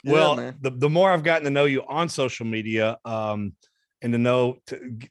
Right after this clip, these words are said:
Speaker 2: that I've gotten to know your pol-, political view, your worldview, um, I really love it.
Speaker 1: Yeah. Yeah.
Speaker 2: And, uh, and I thank you for speaking out the way you do, because there's not a lot of people. I have to, I have to sometimes, uh, walk that line because we have a nonprofit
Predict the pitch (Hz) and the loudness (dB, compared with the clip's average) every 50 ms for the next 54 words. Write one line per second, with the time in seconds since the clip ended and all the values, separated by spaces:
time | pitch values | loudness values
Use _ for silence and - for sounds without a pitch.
0 | - 120 123 117 110 107 110 110 107 139 117 123 123 120 120 120 120 117 110 - | -12 -10 -8 -8 -6 -8 -8 -4 -4 -4 -4 -2 -2 0 2 2 2 0 -2 0
1 | - 127 127 135 - - - 123 135 156 156 - 151 135 120 143 156 151 131 131 | 0 0 0 0 -2 -4 -2 0 2 2 0 0 -2 -2 0 -2 -2 -2 -2 -2
2 | 131 131 151 185 202 160 120 113 104 95 98 _ _ - - 117 113 110 107 104 | 2 2 4 2 2 0 -2 -6 -6 -8 -10 _ _ -10 -6 -6 -4 -4 -4 -4
3 | 104 101 110 - 123 127 135 139 139 123 120 120 117 117 117 123 110 104 _ _ | -4 -6 -8 -6 -4 0 2 2 2 2 2 2 2 0 0 -2 -6 -6 _ _
4 | _ _ _ _ _ _ _ _ - 117 113 117 110 110 110 110 110 107 104 107 | _ _ _ _ _ _ _ _ -8 -4 -2 -2 -2 -2 -2 -2 -2 -2 -2 -4
5 | - 127 131 131 - - 214 226 - 143 117 110 - - 127 113 - - - 151 | -4 -2 -2 0 2 2 2 2 2 0 -2 -2 -2 -4 -6 -6 -4 -4 -4 -4
6 | 120 - 117 120 156 175 143 127 120 120 113 113 120 123 127 127 123 135 180 139 | -2 -2 -2 -2 0 0 0 0 -2 -4 -4 -4 -4 -4 -4 -4 0 0 0 0
7 | 113 110 113 117 - 127 120 113 120 117 107 123 113 113 113 123 123 117 113 117 | 0 -2 -6 -8 -6 -6 -4 -4 -4 -6 -4 -6 -6 -4 -4 -4 -4 -4 -4 -4
8 | 117 120 123 - - 127 123 117 - 127 123 101 113 120 131 135 123 - - 117 | -4 -4 -4 -4 -4 -6 -6 -4 -4 -8 -6 -4 -2 0 0 0 -2 -4 -6 -8
9 | 107 107 110 _ _ _ _ _ _ _ _ - 120 131 139 139 - - 123 113 | -8 -8 -10 _ _ _ _ _ _ _ _ -4 0 0 0 0 -2 -4 -6 -6
10 | 104 _ _ _ _ _ _ _ - - - 147 139 143 - 139 127 127 120 117 | -8 _ _ _ _ _ _ _ -12 -4 0 0 0 0 0 0 0 0 0 0
11 | 110 - - - - 110 107 107 113 123 127 123 - - 131 123 117 107 110 110 | -2 -6 -8 -8 -6 -6 -6 -2 0 0 0 0 0 -2 -2 -2 -2 -2 -4 -4
12 | 110 117 123 131 131 127 117 117 - - 123 110 107 120 127 123 120 117 117 117 | -2 -2 -2 -2 -4 -4 -6 -8 -6 -6 -6 -4 -2 0 2 2 2 2 0 -2
13 | 117 117 117 104 - 120 117 120 120 - 131 123 117 | -2 -2 -4 -4 -2 -2 -2 -2 -2 -2 -6 -6 -6